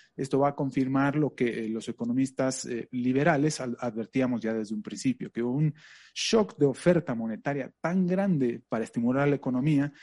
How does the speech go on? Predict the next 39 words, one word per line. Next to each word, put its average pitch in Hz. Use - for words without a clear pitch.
y 135
al 131
mismo 156
tiempo 165
habiendo 147
recibido 139
el 123
lado 165
de 147
la 135
oferta, 127
es 127
decir, 135
la 127
productividad, 120
un 143
golpe 143
tan 190
grande 190
con 113
las 110
cuarentenas, 120
eh, 117
rígidas, 117
eh, 104
y 113
forzosas, 151
eh, 113
pues 123
iban 139
a 127
terminar 123
distorsionando 131
todavía 135
más 135
la 135
economía, 120
todavía 143
más 139